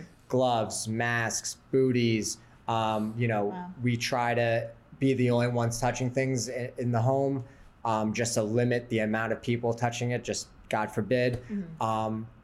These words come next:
Speaker 1: but we really go above and beyond to make sure everyone is safe and, you know, i-, i-, is not concerned about that issue. And of course, we do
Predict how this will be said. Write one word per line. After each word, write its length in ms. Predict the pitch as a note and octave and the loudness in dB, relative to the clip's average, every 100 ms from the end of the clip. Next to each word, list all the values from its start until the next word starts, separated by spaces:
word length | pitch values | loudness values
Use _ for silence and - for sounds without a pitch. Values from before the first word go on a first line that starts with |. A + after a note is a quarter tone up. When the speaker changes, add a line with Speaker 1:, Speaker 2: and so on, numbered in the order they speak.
| - | -2
Speaker 1:
but 180 | C3 A#2+ | -2 2
we 120 | C3 | 2
really 380 | B2+ D3 D3 C#3 | 4 4 4 4
go 280 | C3+ B2+ B2 | 2 2 2
above 360 | G#2+ B2 A2+ | 0 0 0
and 100 | A2+ A2 | 0 0
beyond 480 | G#2+ G#2+ G2+ G2+ G2 | 0 0 -2 -4 -2
to 180 | G#2+ G#2 | -2 0
make 240 | G#2+ G#2 | -2 -2
sure 160 | A2 G#2 | 0 0
everyone 440 | G2+ G2+ G#2 G2+ | -2 -2 -4 -4
is 120 | F#2+ | -4
safe 500 | - - A2 A2 G#2 - A2+ | -2 -2 -2 -2 -4 -10 -6
and, 420 | G2+ G2 G2+ F#2 - | -6 -6 -8 -10 -8
you 120 | G#2+ | -6
know, 220 | G2 F#2+ A2 | -4 -4 -4
i-, 40 | |
i-, 360 | G#2+ A#2 A2+ A2+ | -6 -6 -8 -8
is 100 | G2+ | -6
not 320 | A2 G#2 G#2 - | -4 -2 -4 -4
concerned 540 | G#2+ - A2 G#2 G2 | -4 -2 -2 0 -2
about 460 | F#2+ G#2 F#2+ F#2+ - | -4 -2 -2 -4 -2
that 220 | G2 G2 | -4 -2
issue. 360 | G2+ - G#2 G2+ | -6 -4 -4 -4
And 100 | G2+ | -6
of 100 | - | -2
course, 340 | A#2+ A2+ A2+ | 0 0 0
we 140 | A2+ | -4
do 340 | G2+ A2 G#2+ | -4 -4 -4